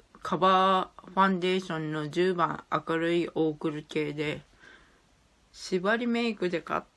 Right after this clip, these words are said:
たんだけど、私にはなんか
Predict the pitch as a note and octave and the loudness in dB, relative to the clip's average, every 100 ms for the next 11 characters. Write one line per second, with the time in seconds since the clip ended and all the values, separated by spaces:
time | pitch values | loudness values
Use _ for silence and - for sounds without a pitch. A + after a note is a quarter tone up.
0 | - F#3+ F#3+ F3+ F3+ F3+ F3+ E3+ F3+ F3+ | 0 2 4 2 -2 0 0 2 2 2
1 | F3+ D#3+ C#3 - - - _ _ _ _ | 2 0 -4 -10 -20 -20 _ _ _ _
2 | _ - - - _ _ _ _ E3+ D#3+ | _ -20 -20 -20 _ _ _ _ -8 -4
3 | E3+ - F3+ F#3 F#3+ E3 D3+ D#3 D3+ | -4 -4 -4 -2 -2 -2 -4 -4 -6